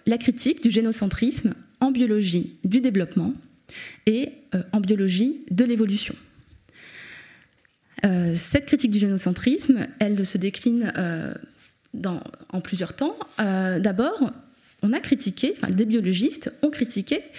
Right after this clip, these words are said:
l'idée du déterminisme génétique, donc l'idée selon laquelle les gènes, euh, permettraient de prédire, euh, les phénotypes, c'est-à-, c'est-à-dire les traits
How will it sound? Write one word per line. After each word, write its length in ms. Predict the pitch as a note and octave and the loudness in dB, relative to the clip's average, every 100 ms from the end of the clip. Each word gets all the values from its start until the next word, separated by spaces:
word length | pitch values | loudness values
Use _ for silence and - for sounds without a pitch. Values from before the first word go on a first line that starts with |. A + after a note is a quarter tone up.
| - - - - - - | -16 -14 -14 -16 -4 0
l'idée 220 | A3+ E4 | 2 2
du 120 | B3 | 2
déterminisme 600 | A#3 D4+ C#4 C4 A#3+ A3 | 4 4 2 0 0 0
génétique, 800 | F#3+ F#3 F3+ - A4 - - - | 0 0 -2 -4 -4 -4 -8 -2
donc 220 | A3+ A3+ | -4 -2
l'idée 260 | G#3+ A3+ F4+ | -2 0 0
selon 240 | - G#3 | 0 0
laquelle 480 | G3 F3+ B3 D#4 B3+ - | 0 -2 0 0 -2 0
les 200 | G3 A#3 | 0 2
gènes, 540 | F3 F3 D4 B3 E3+ - - - - - | 0 0 2 0 -2 -8 -18 -20 -6 -2
euh, 160 | E3 E3 - | -2 -4 -2
permettraient 560 | C4 B3+ G3 - A#3 | 0 0 -2 0 0
de 100 | D4 | 2
prédire, 680 | G3+ - G#3 E3 G#3 D#4+ - - | 0 0 0 0 0 0 -4 -4
euh, 140 | F#3+ F3 | -2 0
les 100 | A3 | 0
phénotypes, 480 | B3 G#3+ D#3+ D4 D#4 | 0 0 -2 -4 -4
c'est-à-, 380 | - F#3 G3 - | -4 -4 -4 -6
c'est-à-dire 420 | - F3+ G#3+ D4 | -6 -4 -2 0
les 260 | G#3 G#3+ - - | 0 -2 -6 -14
traits 340 | - B3 D4 | -4 -2 -4